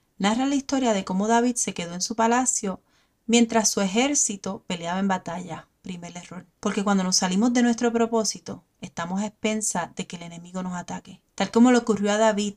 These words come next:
que estando ocioso en el palacio, vio a lo lejos a una mujer. Esa mujer se llamaba Betsabé. Ella se estaba bañando y él la encontró hermosa. De manera que mandó a llamarla y la tomó,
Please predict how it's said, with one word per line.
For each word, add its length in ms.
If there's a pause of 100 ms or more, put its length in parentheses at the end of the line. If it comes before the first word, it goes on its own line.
que 80
estando 380
ocioso 680
en 120
el 140
palacio, 720
vio 160
a 20
lo 120
lejos 440
a 180
una 200
mujer. 420
Esa 180
mujer 200
se 120
llamaba 320
Betsabé. 520 (100)
Ella 200
se 100
estaba 260
bañando 560
y 120
él 100
la 80
encontró 680
hermosa. 680 (120)
De 80
manera 320
que 80
mandó 480
a 160
llamarla 600
y 360
la 260
tomó, 380